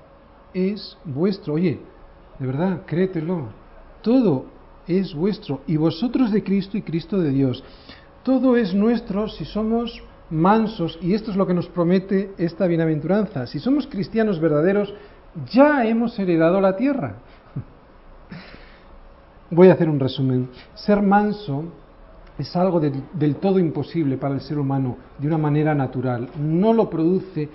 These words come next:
es imposible conseguirlo en nuestras fuerzas, ¿verdad? Nunca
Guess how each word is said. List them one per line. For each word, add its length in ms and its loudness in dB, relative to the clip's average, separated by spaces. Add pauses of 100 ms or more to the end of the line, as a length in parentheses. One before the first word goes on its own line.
(120)
es 120 -10
imposible 760 0
conseguirlo 640 0
en 100 -2
nuestras 380 -6
fuerzas, 440 -4
¿verdad? 280 -2 (320)
Nunca 600 6